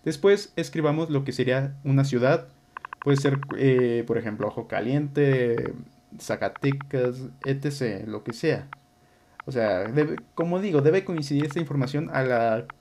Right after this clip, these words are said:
información de tu tarjeta. Y después escribir un estado y después un código postal referente al domicilio que ingresaste. E igual debe coincidir con lo de la tarjeta anteriormente que estás registrando.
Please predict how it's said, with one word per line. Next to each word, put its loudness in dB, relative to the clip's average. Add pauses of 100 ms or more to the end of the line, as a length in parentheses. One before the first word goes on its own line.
(320)
información 2
de 4
tu -2
tarjeta. -4 (1600)
Y 2
después 2
escribir 0
un 0
estado 2
y 0
después 0
un -2
código 2
postal -2
referente 0 (120)
al 0
domicilio 0
que -4
ingresaste. 0 (180)
E 0
igual 2
debe 4
coincidir -2
con -4
lo 2
de -2
la -2
tarjeta -6 (400)
anteriormente 2
que -4
estás -4
registrando. -2